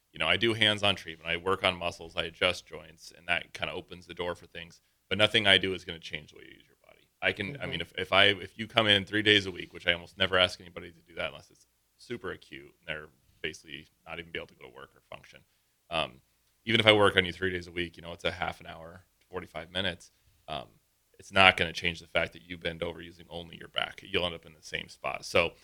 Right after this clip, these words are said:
Speaker 1: um, I, it, it's, if I could do people's exercises for 'em, I would have a line out the door and,
Speaker 2: <laughs>
Speaker 1: uh, I'd be busy. But,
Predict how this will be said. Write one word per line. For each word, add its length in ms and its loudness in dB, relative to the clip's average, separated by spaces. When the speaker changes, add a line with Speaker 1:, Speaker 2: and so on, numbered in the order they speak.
Speaker 1:
um, 160 -14
I, 120 12
it, 420 6
it's, 400 8
if 380 10
I 100 12
could 160 2
do 80 4
people's 240 0
exercises 420 8
for 280 4
'em, 120 -2
I 120 6
would 120 2
have 160 6
a 20 -10
line 220 -6
out 140 -12
the 80 -14
door 300 -8
and, 380 8
Speaker 2:
<laughs> 20 -
Speaker 1:
uh, 220 -2
I'd 100 -10
be 80 -16
busy. 300 -2
But, 240 0